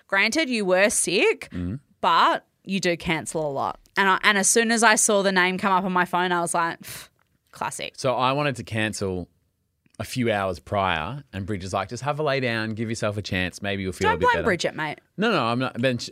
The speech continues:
Speaker 2: and then she was like, she was trying to go, "Oh, d-, if you need
Speaker 1: You'll
Speaker 2: a
Speaker 1: be
Speaker 2: little lay down,
Speaker 1: okay.
Speaker 2: you'll be all right."
Speaker 1: Yeah.
Speaker 2: And then I, I wasn't feeling better, and she's like, "Well, it's too late now.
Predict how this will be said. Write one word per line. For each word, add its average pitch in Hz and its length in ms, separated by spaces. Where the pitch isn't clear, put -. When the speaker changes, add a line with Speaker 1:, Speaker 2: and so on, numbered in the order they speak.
Speaker 2:
and 123 180
then 117 440
she - 200
was 139 120
like, 139 160
she 180 160
was 165 80
trying 147 300
to 92 60
go, 113 240
"Oh, 110 220
d-, 127 180
if 127 80
you 165 80
need 170 100
Speaker 1:
You'll - 60
Speaker 2:
a - 60
Speaker 1:
be - 40
Speaker 2:
little - 140
lay 104 100
down, 170 140
Speaker 1:
okay. 151 100
Speaker 2:
you'll 127 80
be 120 80
all - 80
right." 165 80
Speaker 1:
Yeah. - 60
Speaker 2:
And 131 160
then 127 320
I, 123 140
I 123 120
wasn't 113 340
feeling 90 260
better, 80 220
and 104 520
she's 107 200
like, 90 140
"Well, 110 160
it's - 140
too 123 140
late 82 180
now. 87 320